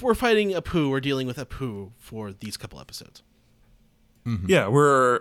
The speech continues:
Speaker 3: uh, we, you know, we need a moment, you know, there needs to be a sectioned off piece of the arc for each of the, the worst generation
Speaker 1: Mm-hmm.
Speaker 3: characters.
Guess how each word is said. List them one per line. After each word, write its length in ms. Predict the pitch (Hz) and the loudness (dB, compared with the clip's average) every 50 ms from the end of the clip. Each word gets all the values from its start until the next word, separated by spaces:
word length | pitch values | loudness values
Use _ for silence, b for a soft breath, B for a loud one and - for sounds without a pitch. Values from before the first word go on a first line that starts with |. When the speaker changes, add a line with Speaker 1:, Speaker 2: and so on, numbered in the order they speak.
| - - | 0 2
Speaker 3:
uh, 360 | 147 131 120 113 113 113 110 | 2 4 4 4 2 2 0
we, 260 | 104 123 131 123 - | 0 0 0 0 0
you 100 | - 123 | 0 0
know, 80 | 110 104 | 0 2
we 120 | 107 120 | 2 4
need 160 | 127 131 127 120 | 4 4 4 2
a 60 | 117 | 2
moment, 680 | 120 127 143 143 143 139 131 120 - - - - - - _ _ _ _ _ _ _ | 2 2 2 2 2 2 0 0 0 0 0 -2 -4 -6 _ _ _ _ _ _ _
you 80 | - 131 | -4 -2
know, 60 | 107 | 0
there 120 | 104 117 123 | 2 4 4
needs 200 | 135 131 123 - | 4 4 2 2
to 40 | |
be 100 | 110 123 | 2 2
a 140 | 117 110 104 | 2 2 2
sectioned 720 | - - 175 160 - - - 135 120 117 113 104 110 117 - _ _ _ - | 2 2 2 2 2 4 4 4 4 4 2 0 0 -2 -6 _ _ _ 0
off 260 | 143 131 120 - - | 2 2 2 2 0
piece 280 | - - 131 117 - - | 2 2 4 4 4 2
of 160 | 113 101 95 | 0 -2 -2
the 120 | 98 110 | 0 0
arc 280 | - 110 107 107 - - | 2 2 2 0 -2 -4
for 220 | - - 113 104 104 | -6 -4 -4 -2 -2
each 180 | 98 90 - - | -2 -2 0 -2
of 100 | 101 90 | 0 0
the, 320 | 95 95 92 92 90 90 101 | 0 2 2 2 0 0 0
the 80 | 104 92 | 0 0
worst 260 | 90 101 92 - - | 0 0 -2 -2 0
generation 480 | 113 110 101 98 98 95 - - 95 92 | 0 0 2 2 0 0 0 -2 -2 -2
Speaker 1:
Mm-hmm. 100 | 90 90 | -4 -4
Speaker 3:
characters. 640 | - - 95 92 98 - - 95 92 87 - - | -6 -6 -4 -4 -4 -4 -4 -4 -4 -4 -4 -6